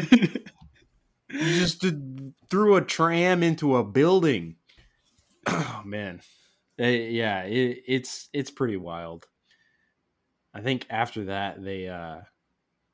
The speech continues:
Speaker 2: yeah, and then, then Lloyd, after that, Suzanne gets pissed off at Lloyd, saying that was, like, the worst fuck up in history.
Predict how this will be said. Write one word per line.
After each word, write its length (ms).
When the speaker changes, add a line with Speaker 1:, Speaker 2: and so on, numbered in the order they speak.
Speaker 2:
yeah, 200
and 140
then, 400
then 400
Lloyd, 520
after 300
that, 320
Suzanne 480
gets 180
pissed 320
off 180
at 100
Lloyd, 360
saying 320
that 80
was, 220
like, 220
the 80
worst 440
fuck 260
up 180
in 60
history. 560